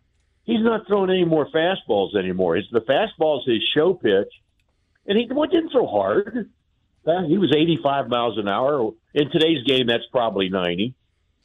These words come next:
Um, but, it, you know, and, it, and I said, "Look," I said, "Berkey, you know, your slider, it just kinda hangs around home plate too long. I don't think it's a very good pitch, but I love your curveball, and I love your changeup, and I love your fastball because you can locate it."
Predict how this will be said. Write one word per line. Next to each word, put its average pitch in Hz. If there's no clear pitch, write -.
Um, 123
but, 180
it, 185
you 220
know, 180
and, 170
it, 175
and 170
I 175
said, 151
"Look," 233
I 117
said, 101
"Berkey, 165
you 107
know, 127
your 104
slider, 151
it 117
just 247
kinda 151
hangs 123
around 107
home 107
plate 95
too 92
long. 76
I 123
don't 113
think 101
it's 92
a 95
very 98
good 90
pitch, -
but 98
I 95
love 139
your 107
curveball, 139
and 123
I 107
love 123
your 117
changeup, 135
and 127
I 120
love 131
your 107
fastball 135
because 110
you 131
can 107
locate 110
it." 78